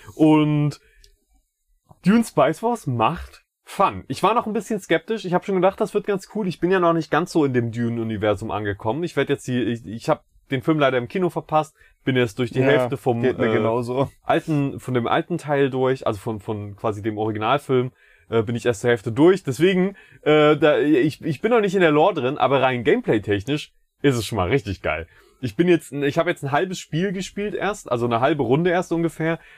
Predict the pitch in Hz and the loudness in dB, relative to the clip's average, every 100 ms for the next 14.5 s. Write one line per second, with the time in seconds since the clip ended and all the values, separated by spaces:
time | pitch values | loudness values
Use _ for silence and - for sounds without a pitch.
0 | - 123 131 143 143 135 147 143 147 - | -4 0 2 2 2 2 2 -2 -2 -2
1 | 139 127 120 139 120 113 175 160 131 156 | -2 -2 -2 -2 0 0 2 2 2 0
2 | - - - 127 143 139 139 147 131 123 | -4 -20 -4 0 2 0 0 0 -2 -4
3 | _ _ 127 156 190 233 - - 151 143 | _ _ -4 -2 0 -2 0 0 2 2
4 | 147 - _ _ 135 131 151 - 170 190 | -2 -8 _ _ 0 0 -2 2 4 6
5 | 175 165 139 - - 214 202 175 165 160 | 6 6 0 -4 0 2 2 0 0 -2
6 | - 131 135 131 131 131 117 117 185 190 | -4 -4 -4 0 2 0 -4 -4 -4 -2
7 | 165 156 143 143 139 135 135 - - - | -2 2 0 0 0 2 2 -2 -14 -2
8 | 139 151 151 175 170 190 180 175 175 143 | 2 2 0 0 0 0 2 4 4 4
9 | 143 - 170 185 180 - 156 156 143 139 | 0 2 2 2 0 0 0 0 0 2
10 | 143 - - - - 190 180 170 165 151 | 2 0 -14 -10 0 0 2 -2 0 -4
11 | 131 120 120 117 101 117 - 180 139 120 | -2 -4 -4 -8 -6 -4 -2 -2 -2 -2
12 | 127 - 123 113 104 104 101 185 - 185 | -2 -2 0 0 0 -2 -2 -6 -2 -4
13 | - 160 147 151 120 123 117 123 117 110 | -2 -2 2 0 0 -2 0 0 0 -4
14 | 101 185 190 104 123 | -4 -4 -4 -6 -8